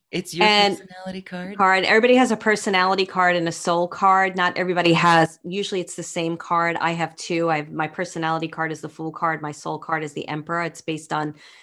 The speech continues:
Speaker 2: um, numbers, uh, your birth, based on your birth date and everything.
Speaker 1: Okay.
Speaker 2: But, um, the Fool is about taking naive risks. And I just love this card so much because he's,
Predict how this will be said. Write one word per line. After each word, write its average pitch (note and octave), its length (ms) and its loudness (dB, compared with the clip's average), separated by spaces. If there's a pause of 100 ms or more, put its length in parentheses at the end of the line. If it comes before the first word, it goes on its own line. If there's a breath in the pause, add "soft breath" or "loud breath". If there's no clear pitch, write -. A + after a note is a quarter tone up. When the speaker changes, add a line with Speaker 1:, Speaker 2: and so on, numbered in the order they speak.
(320 loud breath)
Speaker 2:
um, D3+ 360 -2
numbers, E3 640 -2
uh, D3 320 -6 (400)
your E3 140 -6
birth, F#3+ 280 -4
based F#3+ 220 -4
on F3 80 -2
your D#3 100 -2
birth D#3 220 -6
date D3+ 200 -6
and C#3+ 80 -8
everything. C#3 480 -10 (300 loud breath)
Speaker 1:
Okay. C3 160 -10
Speaker 2:
But, F#3+ 200 0
um, E3+ 500 0 (540)
the G#3 100 -4
Fool C#4 300 2
is A3+ 100 0
about F#3 180 -2
taking F3+ 300 -4
naive D#3+ 380 -4
risks. D#3 420 -8
And D#3+ 100 -6
I E3 60 -4
just A3 220 -6
love F3 320 -2
this E3+ 160 -4
card C#3+ 380 -6
so E3 440 -4
much D3+ 400 -6
because D#3 320 -10
he's, D#3+ 320 -12